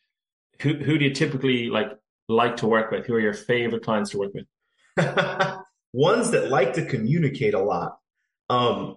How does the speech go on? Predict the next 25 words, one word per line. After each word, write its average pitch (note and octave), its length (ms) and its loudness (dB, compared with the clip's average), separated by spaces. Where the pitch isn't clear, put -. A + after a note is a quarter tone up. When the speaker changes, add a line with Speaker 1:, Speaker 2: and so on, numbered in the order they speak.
Speaker 2:
I D#3+ 120 4
know F#3 160 6
the D#3 200 4
answer E3 220 2
is B2 120 -4
typically, C#3 360 -2
like, G2+ 200 0
what G2+ 320 -2
sport - 500 -4
they B2+ 520 -2
participate C#3+ 580 0
in. E3 280 -4
Uh, A2 340 0
but A2 100 0
for - 160 -6
me, C#3+ 680 -2
like, G2+ 420 -4
client D3+ 640 0
or, A2 220 -2
or A2+ 180 0
coach C#3+ 320 0
athlete A#2 460 -2
relationship's G#2+ 640 -2
really A2 220 2
important. C#2+ 460 -6